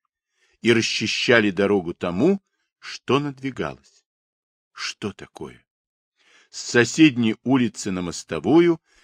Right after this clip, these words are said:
В тяжелом грохоте ринулись колеса, копыта,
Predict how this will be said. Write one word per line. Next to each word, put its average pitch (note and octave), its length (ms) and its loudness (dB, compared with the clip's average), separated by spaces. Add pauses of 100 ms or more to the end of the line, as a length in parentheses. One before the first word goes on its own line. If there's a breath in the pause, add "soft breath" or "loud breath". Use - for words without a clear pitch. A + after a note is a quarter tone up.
В - 120 -20
тяжелом A2 680 4
грохоте C3 960 2
ринулись C#3+ 840 -2
колеса, G#2 720 0
копыта, C3 840 -4